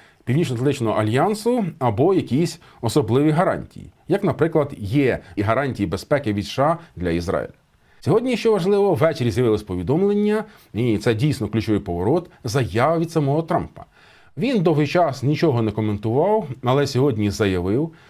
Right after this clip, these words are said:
що він сподівається завершити війну Росії проти України за півроку. Я хочу нагадати, що декілька тижнів тому була заява від Келлога, десь на початку, в середині грудня,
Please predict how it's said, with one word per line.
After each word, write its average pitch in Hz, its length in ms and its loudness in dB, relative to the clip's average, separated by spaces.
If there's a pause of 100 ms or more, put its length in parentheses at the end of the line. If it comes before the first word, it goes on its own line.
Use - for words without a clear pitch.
(180)
що - 160 -2
він 170 100 2
сподівається 170 920 0 (340)
завершити 147 640 0
війну 139 360 2
Росії 123 340 2
проти 104 280 -2
України 147 460 0
за 160 120 0
півроку. 156 500 -4 (480)
Я 190 160 2
хочу 165 240 0
нагадати, 214 580 2
що 120 600 2
декілька 135 500 -2
тижнів 123 340 -2
тому 151 280 0
була 123 300 2
заява 113 400 0
від 95 140 -4
Келлога, 196 580 2 (300)
десь 135 260 0
на 127 80 0
початку, 220 460 0
в - 60 -2
середині 127 360 0
грудня, 208 520 0